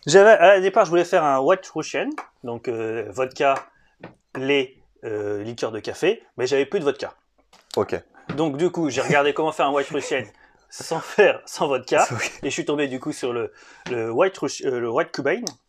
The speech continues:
Speaker 2: Mhm.
Speaker 1: Cuba, donc, euh, le Cuba blanc, quoi, Cubain blanc. Donc, euh, à la place, on met du, euh, de la vodka, on met du, euh, du rhum. Voilà.
Speaker 2: Très bien.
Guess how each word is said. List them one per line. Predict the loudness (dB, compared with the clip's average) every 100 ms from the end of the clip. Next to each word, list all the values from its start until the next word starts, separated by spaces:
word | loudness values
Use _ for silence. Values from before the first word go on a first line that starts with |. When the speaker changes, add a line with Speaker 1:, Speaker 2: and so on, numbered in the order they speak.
| _
Speaker 2:
Mhm. | -6 -4
Speaker 1:
Cuba, | -4 -4 -8
donc, | -14 -12
euh, | -12 -12 -14 -14 -14
le | -14 -16
Cuba | -12 -10 -8
blanc, | -8 -8
quoi, | -8 -8 -12 -16
Cubain | -12 -10
blanc. | -10 -14 _ _ -20 _ _ -14
Donc, | -10 -6
euh, | -4
à | -4
la |
place, | -6 -6
on | -6
met | -8 -8 -10
du, | -8 -8
euh, | -8 -10 -12 -12 -12 -12 -12 -12
de | -12
la |
vodka, | -14 -8 -6 -6 -6
on | -14
met | -10 -12 -12
du, | -14 -10
euh, | -8 -8 -8
du | -8
rhum. | -10 -12 -18 _ _ _ _ _
Voilà. | -14 -12 -14 _
Speaker 2:
Très | -4 0
bien. | 0